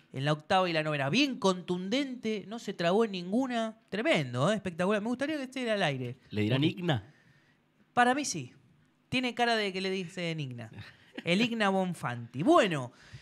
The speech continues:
Speaker 1: eh, diecinueve minutos pasaron de las siete de la tarde, quince grados ocho la temperatura en la ciudad autónoma de Buenos Aires. ¿Ya están los muchachos de la reserva? ¿Ya están conectados? No, todavía no están conectados. Bueno, enseguidita van a venir.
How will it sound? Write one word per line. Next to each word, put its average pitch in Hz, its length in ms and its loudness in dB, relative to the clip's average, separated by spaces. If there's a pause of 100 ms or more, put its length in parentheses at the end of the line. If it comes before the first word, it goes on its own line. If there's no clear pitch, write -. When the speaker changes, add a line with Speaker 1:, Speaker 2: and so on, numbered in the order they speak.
(180)
Speaker 1:
eh, 254 420 8
diecinueve 311 400 6
minutos 320 300 4
pasaron 277 360 4
de 254 120 2
las 247 100 2
siete 269 200 -4
de 247 60 2
la 240 120 4
tarde, 262 320 0
quince 269 320 -2
grados 262 360 4
ocho 254 240 2
la 247 180 4
temperatura 233 580 2
en - 20 0
la 220 80 2
ciudad 233 220 4
autónoma 226 340 2
de 220 80 4
Buenos 220 260 2
Aires. 285 200 2
¿Ya 320 60 8
están 320 300 6
los 269 120 4
muchachos 247 580 6
de 190 80 6
la 196 80 8
reserva? 202 720 4
¿Ya 214 140 -6
están 254 200 -6
conectados? 247 480 2
No, 208 220 4
todavía 220 260 4
no 226 80 -2
están 185 260 4
conectados. 147 520 0
Bueno, 175 320 2
enseguidita 233 500 2
van 196 140 4
a 185 80 4
venir. 180 260 0